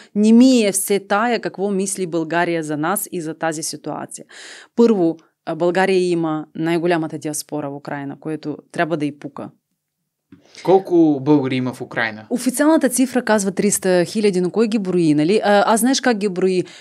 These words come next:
Speaker 1: Около седемдесет и нещо само в Одеска област имаме сел-, български села, които са по, по четири-пет,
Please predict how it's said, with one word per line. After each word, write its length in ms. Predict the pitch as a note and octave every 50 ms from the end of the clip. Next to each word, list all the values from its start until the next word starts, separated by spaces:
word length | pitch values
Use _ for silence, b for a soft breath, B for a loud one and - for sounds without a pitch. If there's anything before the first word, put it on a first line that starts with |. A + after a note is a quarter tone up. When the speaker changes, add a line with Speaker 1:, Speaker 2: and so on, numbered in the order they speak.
| B B B
Speaker 1:
Около 360 | - A#3 B3 A#3+ A#3 A#3 A3+
седемдесет 720 | G3+ - A3 F#3+ F#3+ F#3+ F#3+ F#3 F3+ F#3+ - - - A3 G#3+
и 140 | A3 G#3+ G3
нещо 420 | F#3+ F#3+ G3+ G#3+ G#3 - - G3+
само 340 | F#3+ - - G3 G3+ G3 F#3
в 100 | E3+ E3+
Одеска 440 | F3+ E3+ D#3 G3 G3 F#3 - - F#3
област 380 | F3+ G3+ G#3+ G#3 G#3 G3+ G3+ -
имаме 280 | F#3+ F#3 F3+ F3+ F3+
сел-, 320 | F3+ F3 - - F#3 F3+ D#3
български 520 | E3+ D#3+ F3 F3 E3+ F3 D#3 - - D3+
села, 400 | C#3 - - D3+ D3 C#3 C3 C3 B B B B B B
които 280 | - A3+ C4 C4+ - B3+
са 200 | - - A#3 A3+
по, 200 | - G3+ F#3+ -
по 160 | - G#3 G#3
четири-пет, 560 | - - B3+ B3 B3 G#3 G#3 - - G#3 G3+